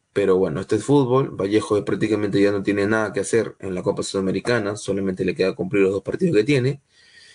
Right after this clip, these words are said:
y estaría despidiéndose de su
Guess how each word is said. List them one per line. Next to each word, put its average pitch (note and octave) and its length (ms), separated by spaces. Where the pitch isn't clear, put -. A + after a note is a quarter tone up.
y C#3+ 160
estaría C3 480
despidiéndose G#2+ 880
de G2 160
su F#2 800